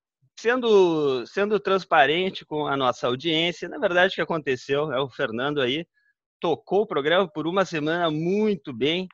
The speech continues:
Acho que, na verdade, até pensei em sair mesmo, mas isso daqui é quase uma, é um, é um vício que a gente não, não larga. Então, eu, eu vou aqui falar e ouvir a minha própria voz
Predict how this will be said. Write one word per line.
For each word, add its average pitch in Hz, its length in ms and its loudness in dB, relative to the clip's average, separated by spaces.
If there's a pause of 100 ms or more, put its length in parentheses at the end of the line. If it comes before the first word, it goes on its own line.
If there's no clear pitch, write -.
(560)
Acho - 80 -20
que, 180 120 -8
na 156 100 4
verdade, 151 420 2
até 156 220 0
pensei 160 440 -4
em 165 40 -6
sair 151 300 0
mesmo, 175 520 -2
mas 180 380 2
isso 175 220 -8
daqui 160 320 0
é 170 80 -2
quase 170 280 0
uma, 170 320 -2 (640)
é 135 120 -4
um, 143 120 -4
é 147 120 -2
um 160 160 -2
vício 147 420 -8
que 180 140 -4
a 156 100 2
gente 160 320 -8
não, 160 560 -6 (180)
não 156 160 -4
larga. 117 400 4
Então, 151 280 -4
eu, 156 500 -4
eu 160 160 -6
vou 156 160 -2
aqui 151 420 -6 (400)
falar 151 520 4
e 151 120 -4
ouvir 135 380 -4
a 143 60 0
minha 135 260 -6 (100)
própria 135 440 0
voz 127 340 0